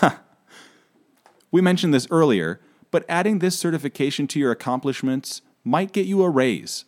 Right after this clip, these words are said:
a promotion, or even an exciting assignment at work. Even if you love what you do, maybe a cool project comes along and you get picked to lead it because of your certification. A new challenge like that is always fun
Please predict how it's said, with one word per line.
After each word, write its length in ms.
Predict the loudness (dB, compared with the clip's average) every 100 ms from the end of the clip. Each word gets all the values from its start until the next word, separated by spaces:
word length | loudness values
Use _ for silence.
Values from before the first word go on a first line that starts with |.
| -10
a 80 |
promotion, 600 | -4 0 2 0 -2 -6 -10 _ _
or 120 | -6 -2
even 200 | 0 0
an 100 | -2
exciting 420 | -2 -2 0 0
assignment 440 | -2 -2 -2 -2
at 140 | -2 0
work. 420 | 0 0 -4 -16 _ _ _ _ _ _ 0
Even 200 | 4 4
if 140 | 4
you 100 | 2
love 200 | 4 2
what 100 | 2
you 120 | 0
do, 380 | 2 2 0 -4 _ _ _ _
maybe 260 | -2 0 2
a 40 |
cool 240 | 0 0 0
project 400 | 2 2 0 0
comes 200 | 0 2
along 400 | 2 0 0 -2
and 220 | -2 -2
you 160 | 0 0
get 240 | 0 -2
picked 220 | -2 -4 -2
to 80 |
lead 260 | -2 0 0
it 200 | 0 -2
because 420 | -4 -4 -2 0
of 100 | 0
your 100 | -2
certification. 760 | -2 -4 -4 -8 -8 -8 -12 -16 _ _ _ _ _ -4
A 60 |
new 100 | -2
challenge 380 | 0 0 -2 -2
like 160 | -2 -2
that 160 | -2
is 100 | -2
always 320 | -2 -2 -2 -4
fun 520 | -4 0 0 -2